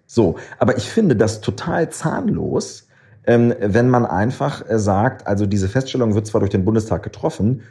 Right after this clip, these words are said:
aber man kontrolliert dann nicht, ob die Voraussetzungen auch vorliegen. Also ich finde, wenn die Feststellung durch den Bundestag erfolgt, dann muss der Bundestag auch kontrollieren, ob die Voraussetzungen weiter gegeben sind. Und ich finde, daraus lässt sich durchaus eine Klagebefugnis,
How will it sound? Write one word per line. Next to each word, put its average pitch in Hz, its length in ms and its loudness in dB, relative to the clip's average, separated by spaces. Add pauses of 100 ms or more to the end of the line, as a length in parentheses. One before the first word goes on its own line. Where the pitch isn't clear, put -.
(200)
aber 95 200 2
man 98 260 2
kontrolliert 110 480 2
dann 127 160 4
nicht, - 200 0
ob - 80 -10
die 107 100 -4
Voraussetzungen 95 540 -2
auch - 140 -6
vorliegen. - 480 -2
Also 85 120 -10
ich 98 100 -12
finde, 101 220 2
wenn 120 120 2
die 170 80 -2
Feststellung 131 400 0
durch 104 80 -2
den 104 140 2
Bundestag 101 520 0
erfolgt, 101 540 2 (400)
dann - 180 2
muss 147 160 6
der 151 100 4
Bundestag 151 380 0
auch 117 140 -2
kontrollieren, 120 460 0
ob - 80 -4
die 110 100 -2
Voraussetzungen 104 520 0
weiter 90 200 2
gegeben 85 400 0
sind. 87 300 -4 (320)
Und 101 80 0
ich 95 100 -2
finde, 107 160 4
daraus 95 360 4
lässt 107 200 -2
sich 95 140 -8
durchaus 95 440 -2
eine 90 200 -2
Klagebefugnis, 90 1000 0